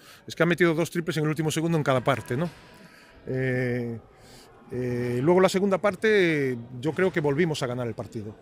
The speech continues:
En la segunda parte fue un partido más nivelado, más duro,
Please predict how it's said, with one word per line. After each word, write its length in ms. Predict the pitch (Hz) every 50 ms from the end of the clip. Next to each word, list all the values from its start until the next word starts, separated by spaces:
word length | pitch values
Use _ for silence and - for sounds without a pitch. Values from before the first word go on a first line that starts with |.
| - - - - -
En 80 | 117
la 60 | 120
segunda 300 | 120 - 143 147 156 151
parte 240 | 143 165 160 143 151
fue 140 | 131 - 156
un 60 | 143
partido 380 | 123 143 131 - 151 147 139 131
más 200 | 131 131 107 127
nivelado, 420 | 127 131 147 180 190 185 185 180
más 200 | 175 156 131 120
duro, 360 | 131 175 196 185 185 202 208